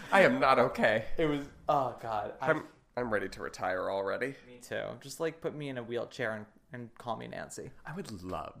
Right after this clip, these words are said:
Speaker 1: to already live in one of those, like, old home for actors. Like, you know,
Speaker 2: Mm-hmm.
Speaker 1: on Will and Grace, um, the
Speaker 2: Sandra?
Speaker 1: Sandra. Yeah. What, how Sa-, the character Sandra lived in one of those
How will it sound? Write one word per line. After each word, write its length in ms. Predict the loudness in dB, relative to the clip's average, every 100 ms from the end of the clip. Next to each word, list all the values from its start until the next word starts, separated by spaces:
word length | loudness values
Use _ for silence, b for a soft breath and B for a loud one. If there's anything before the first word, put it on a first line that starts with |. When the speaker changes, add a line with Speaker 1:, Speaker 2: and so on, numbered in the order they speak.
| -18
Speaker 1:
to 120 | -10
already 240 | -6 -4 -6
live 200 | -8 -10
in 100 | -10
one 120 | -8
of 60 | -10
those, 160 | -10
like, 220 | -12 -8
old 200 | -6 -6 -8
home 340 | -10 -10 -12 -10
for 160 | -8
actors. 540 | -6 -8 -12 -12 -10 -8
Like, 160 | -6
you 60 | -2
know, 240 | 0 2 2
Speaker 2:
Mm-hmm. 100 | 2
Speaker 1:
on 160 | 2
Will 160 | 0 -2
and 140 | -2
Grace, 480 | -4 -4 -4 -8 -8 -4
um, 420 | -2 -2 -4 -10 -14 -20 B B B B 0
the 300 | 4 4 4
Speaker 2:
Sandra? 480 | 2 0 2 0 0
Speaker 1:
Sandra. 680 | 4 8 10 10 10 10 10
Yeah. 280 | 10 10 8
What, 200 | 6 8
how 200 | 8 8
Sa-, 220 | 8 8
the 100 | 8 4
character 300 | 4 4 0
Sandra 400 | 4 4 4 2
lived 220 | 2 2
in 120 | 0
one 100 | 2
of 80 | 4
those 180 | 4